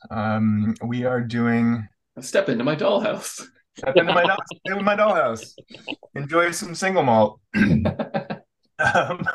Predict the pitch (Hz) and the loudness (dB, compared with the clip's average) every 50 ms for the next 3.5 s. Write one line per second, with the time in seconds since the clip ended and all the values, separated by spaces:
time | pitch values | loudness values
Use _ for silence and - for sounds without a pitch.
0 | - - - 180 - _ _ - - _ _ _ _ - - - - _ - 135 | -4 -4 -6 -8 -10 _ _ -20 -20 _ _ _ _ -16 -14 -14 -14 _ -4 0
1 | 147 160 160 151 147 147 143 139 135 151 156 156 156 156 156 156 151 147 - 135 | 2 4 4 4 4 2 0 0 0 0 2 2 2 0 -2 -2 -4 -2 0 0
2 | 139 143 - - - 123 151 165 170 156 160 - 170 160 160 - - - - 156 | 0 0 0 -4 -12 -14 -12 -12 -12 -10 -2 0 0 0 0 -2 -10 -4 0 0
3 | 160 170 160 131 113 107 104 101 104 107 | 2 2 2 2 2 0 0 -2 -4 -6